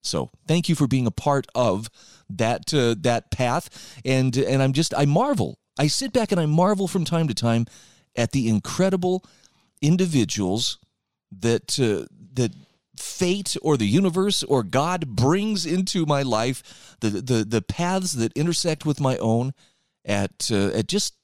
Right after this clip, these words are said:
the right time. I mean, the timing is, is always just flawless. And it, uh, it's just, it's enriched my life. I hope that I'm bringing similar value to you with what I'm doing.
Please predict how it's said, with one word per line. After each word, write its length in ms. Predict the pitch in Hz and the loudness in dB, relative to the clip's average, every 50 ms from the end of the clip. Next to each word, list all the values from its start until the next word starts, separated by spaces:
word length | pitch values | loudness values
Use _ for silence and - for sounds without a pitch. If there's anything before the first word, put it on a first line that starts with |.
| _ _ _ _ _ _ _ _ | _ _ _ _ _ _ _ _
the 80 | - 113 | -2 0
right 240 | 113 156 202 185 - | 0 0 -2 -2 -4
time. 400 | - 175 190 165 - - - - - | -4 -2 -2 -2 -4 -6 -8 -10 -6
I 60 | - | -2
mean, 100 | 131 139 | -2 0
the 80 | 139 139 | 0 0
timing 460 | - - - 233 220 180 131 101 90 | -2 -4 -6 -2 0 2 2 2 0
is, 120 | 90 95 - | -2 -4 -4
is 240 | - 110 113 95 - | -4 -4 -4 -4 -2
always 420 | - 104 143 196 160 107 90 - | -2 0 0 2 0 0 -2 -2
just 260 | - 123 113 - - _ - - - _ _ _ | -2 -2 -4 -4 -6 _ -18 -20 -20 _ _ _
flawless. 640 | - - - - 226 226 143 82 69 - - - - - _ _ _ _ _ _ _ _ _ _ _ _ _ _ _ | -16 -4 0 0 2 2 0 -2 -4 -4 -6 -6 -8 -10 _ _ _ _ _ _ _ _ _ _ _ _ _ _ _
And 200 | - 101 107 110 | -2 0 2 2
it, 240 | 113 107 - - 131 | 2 0 0 0 0
uh, 140 | 113 98 90 | 0 0 0
it's 180 | - 104 107 - | 0 -2 -2 0
just, 220 | - 127 113 - | -2 -2 -2 0
it's 200 | 92 113 120 - | -2 -2 -2 0
enriched 360 | 131 104 95 127 170 - - 165 | 0 0 2 2 0 0 0 0
my 140 | 160 147 | 0 0
life. 300 | 143 135 131 131 131 127 - | 2 2 0 0 0 -2 -2
I 100 | - 113 | -4 -2
hope 220 | 104 95 147 143 - | 0 0 -2 0 0
that 140 | - 104 | 0 0
I'm 120 | 120 113 110 | 0 0 0
bringing 340 | - 113 123 123 123 120 113 | 0 0 0 0 0 -2 -2
similar 380 | - - 139 127 131 123 120 | -4 -4 -4 -4 -2 -2 -2
value 380 | 101 90 107 107 107 104 107 110 | 0 0 0 0 0 -2 -2 -4
to 140 | - - 101 | -4 -4 -4
you 240 | 90 92 95 98 98 - - - - _ _ | -2 0 0 -2 -2 -6 -14 -20 -20 _ _
with 160 | - 104 101 | -4 -2 0
what 140 | - 110 95 | 0 0 2
I'm 140 | 104 107 104 | 2 2 0
doing. 240 | 95 95 57 - | 0 -2 -4 -6